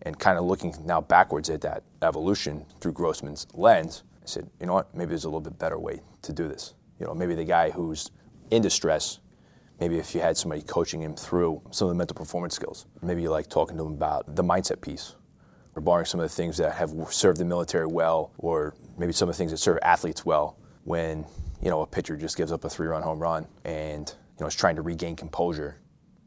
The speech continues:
before he s-, steps up to, to the rubber to deliver the next pitch. Maybe some of those things that serve those guys well will serve our folks well. And things that on the surface look different, but really when you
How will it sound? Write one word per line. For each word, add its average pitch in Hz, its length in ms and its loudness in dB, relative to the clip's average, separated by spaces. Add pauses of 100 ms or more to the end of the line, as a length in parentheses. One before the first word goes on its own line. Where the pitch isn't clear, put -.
before 85 320 -4
he 78 60 -2
s-, - 180 -10 (120)
steps - 360 2
up - 80 -20
to, 78 320 -4
to - 120 0
the 78 100 -2
rubber 80 400 2 (260)
to - 80 -12
deliver 80 320 -2
the 78 60 -6
next 78 180 -6
pitch. - 380 2 (340)
Maybe 87 180 0
some 90 220 2
of 85 80 0
those 80 180 -2
things 80 220 -4
that 76 120 -4
serve 80 220 0
those 85 160 -2
guys 76 220 -2
well 73 300 -4
will 82 80 -8
serve 78 300 0
our 78 120 6
folks - 400 -6 (180)
well. 73 320 0
And 85 160 -8
things 95 220 4
that 90 100 8
on 92 80 6
the 85 80 0
surface 101 400 4
look 85 180 2
different, 98 480 6
but 87 120 2
really 87 280 0
when 80 140 -6
you 78 120 -10